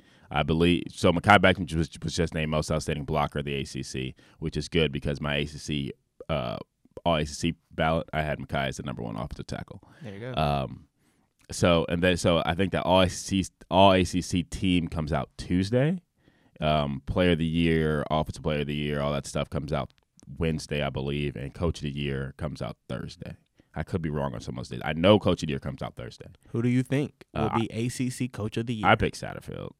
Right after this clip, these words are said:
Speaker 2: You did
Speaker 1: I
Speaker 2: pick
Speaker 1: flip-flopped
Speaker 2: Satterfield.
Speaker 1: on it a little bit.
Speaker 2: With Dabo?
Speaker 1: Yeah.
Speaker 2: Yeah.
Speaker 1: Um, I think those are the only two with, with Fuente losing to, with Virginia Tech losing to Virginia.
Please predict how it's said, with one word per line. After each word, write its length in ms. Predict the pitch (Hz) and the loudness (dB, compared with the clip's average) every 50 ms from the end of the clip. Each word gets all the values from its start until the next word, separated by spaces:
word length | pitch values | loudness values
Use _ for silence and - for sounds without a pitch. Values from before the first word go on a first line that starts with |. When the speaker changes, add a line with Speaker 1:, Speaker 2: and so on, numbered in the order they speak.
| _ _ - | _ _ -10
Speaker 2:
You 80 | 107 104 | -8 -4
did 100 | 98 95 | 4 4
Speaker 1:
I 60 | 101 | 4
Speaker 2:
pick 80 | 98 - | 4 6
Speaker 1:
flip-flopped 460 | 120 117 - - - 87 78 - - | 4 2 2 2 0 0 0 0 0
Speaker 2:
Satterfield. 80 | 82 76 | -2 -2
Speaker 1:
on 100 | 76 71 | -2 -2
it 40 | 69 | -4
a 40 | 67 | -4
little 160 | 69 67 64 - | -6 -6 -8 -8
bit. 200 | - - - - | -8 -8 -4 -4
Speaker 2:
With 140 | 120 120 | -2 0
Dabo? 480 | 123 131 135 135 131 135 135 135 135 139 | 2 4 4 6 6 6 6 6 4 2
Speaker 1:
Yeah. 360 | 135 156 - 67 67 65 65 69 - _ _ | 0 0 0 0 -2 -4 -6 -8 -10 _ _
Speaker 2:
Yeah. 420 | 123 101 80 80 78 73 69 69 67 | -8 -2 0 2 2 2 2 0 -2
Speaker 1:
Um, 200 | 62 64 64 80 87 - | -4 -8 -12 -14 -4 0
I 100 | 80 92 | 0 2
think 180 | 98 104 85 | 4 4 4
those 200 | 82 82 78 69 | 4 2 0 0
are 40 | 76 | -2
the 100 | 76 78 | -4 -2
only 180 | 73 73 69 69 | -2 -4 -6 -8
two 340 | - - 98 85 85 82 | -4 0 2 4 4 4
with, 260 | 78 78 76 - - - | 2 0 -2 -4 -2 -4
with 240 | 87 64 67 85 - | -2 -2 -2 -4 2
Fuente 360 | - 92 82 73 - - 76 | 2 2 2 4 2 0 0
losing 340 | 71 73 76 76 67 69 69 | 0 0 -2 -2 -4 -8 -10
to, 100 | - - | -8 -2
with 220 | - 78 71 - - | -2 -2 -2 -2 -8
Virginia 280 | - 82 76 82 73 76 | -12 -10 -8 -8 -8 -6
Tech 180 | - 73 71 76 | -6 -6 -4 -4
losing 220 | 78 73 67 69 | -4 -4 -4 -6
to 60 | 69 | -10
Virginia. 500 | 65 69 65 71 73 65 69 67 69 - | -10 -8 -8 -8 -8 -6 -6 -8 -10 -10